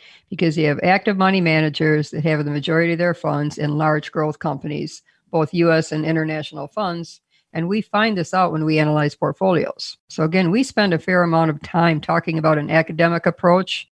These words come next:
when, uh, where you have about nineteen asset classes included in your portfolio.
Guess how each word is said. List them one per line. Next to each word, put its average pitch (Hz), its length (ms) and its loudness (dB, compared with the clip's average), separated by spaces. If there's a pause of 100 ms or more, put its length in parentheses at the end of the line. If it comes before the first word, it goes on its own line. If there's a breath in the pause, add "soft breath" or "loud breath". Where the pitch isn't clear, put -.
(140)
when, 160 320 0
uh, 156 260 4
where 156 140 2
you 156 140 2
have 156 180 4
about 151 260 2
nineteen 165 420 0
asset 170 340 0
classes 170 600 -2
included 165 420 0
in 165 120 2
your 160 140 2
portfolio. 170 800 2